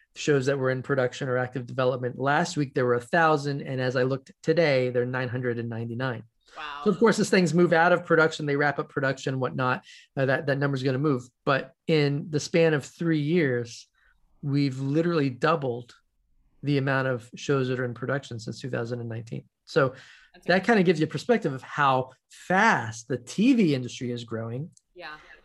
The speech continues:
Speaker 1: And of course, all those shows, that, those are shows. That's not films. That's not commercials. It's not
Speaker 2: Yeah.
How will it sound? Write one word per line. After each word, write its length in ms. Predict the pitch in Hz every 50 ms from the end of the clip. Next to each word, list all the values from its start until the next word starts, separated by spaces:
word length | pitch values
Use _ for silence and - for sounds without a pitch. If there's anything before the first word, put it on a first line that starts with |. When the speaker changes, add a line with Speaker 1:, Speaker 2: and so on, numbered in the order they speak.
| _ _ _ _
Speaker 1:
And 80 | 151 156
of 100 | 151 -
course, 220 | - 240 - -
all 180 | 175 170 185 190
those 160 | 180 170 170
shows, 120 | 190 170
that, 160 | - 233 254 208
those 140 | 247 294
are 60 | 269 185
shows. 280 | - - 196 160 139
That's 160 | 156 165 -
not 200 | 196 151 - - _
films. 300 | 170 160 156 160 160 151
That's 120 | 156 156
not 160 | 165 156 -
commercials. 640 | - 165 156 147 147 143 - 165 156 160 156 143 139
It's 120 | 151 - -
not 140 | 156 156
Speaker 2:
Yeah. 60 | 175